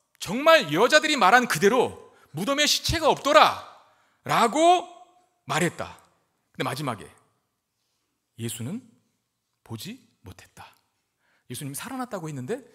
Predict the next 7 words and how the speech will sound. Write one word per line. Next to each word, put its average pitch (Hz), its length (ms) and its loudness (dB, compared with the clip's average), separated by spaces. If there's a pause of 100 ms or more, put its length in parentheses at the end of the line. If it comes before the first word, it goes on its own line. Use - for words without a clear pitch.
(140)
살아난 277 520 -12
예수는 135 340 -12
눈으로 156 240 -10
보지 127 160 -12
못했다. - 560 -10 (1800)
이러고 127 220 -18
끝냅니다. 151 520 -20